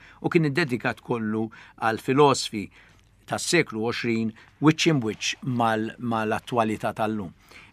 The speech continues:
Eh, u fosthom affarijiet oħra kien hemm astratti meħudin fuq kull persuna li kien magħruf, u x'vera,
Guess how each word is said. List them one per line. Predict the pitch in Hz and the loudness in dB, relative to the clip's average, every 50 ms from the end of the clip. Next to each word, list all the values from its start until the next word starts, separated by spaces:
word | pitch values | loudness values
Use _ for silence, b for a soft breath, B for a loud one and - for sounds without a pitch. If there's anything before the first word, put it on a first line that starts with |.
| B - | B -6
Eh, | 113 113 117 117 117 - | -4 -2 0 -2 -2 -2
u | - 175 165 | -2 -2 0
fosthom | - 170 143 - - - 202 208 196 170 | 4 2 2 2 2 0 0 0 0 -2
affarijiet | 135 - - 123 110 113 139 170 165 - 120 | -4 -4 -4 -4 -2 -2 -2 -2 -2 -4 -6
oħra | 95 101 120 123 131 135 - - | -6 -2 2 4 4 4 2 -2
kien | - - 127 127 123 | -4 -2 0 0 2
hemm | 120 113 107 98 95 - - - | 0 0 0 -2 -6 -8 -8 -6
astratti | 110 - - - - 160 139 - - - 123 101 107 | -6 -6 -4 0 4 4 4 4 2 -6 -6 -4 -4
meħudin | 107 110 117 107 117 110 95 82 - B B B B B | -4 -4 -4 -2 0 -2 -2 -4 -8 B B B B B
fuq | - - 135 - - - | -4 -4 -4 -4 -2 4
kull | - 165 147 123 - | 6 8 8 8 6
persuna | - 127 107 98 - 135 117 107 98 98 95 | 2 -4 -4 -4 -4 -4 -4 -4 -6 -8 -8
li | 98 101 | -10 -10
kien | - - 110 98 98 | -8 -8 -6 -2 0
magħruf, | 113 131 135 135 160 180 165 - | 2 2 4 2 2 0 -2 -2
u | 156 | -4
x'vera, | 123 101 90 95 82 76 90 107 120 | -4 -4 -6 -10 -10 -8 -6 -4 -4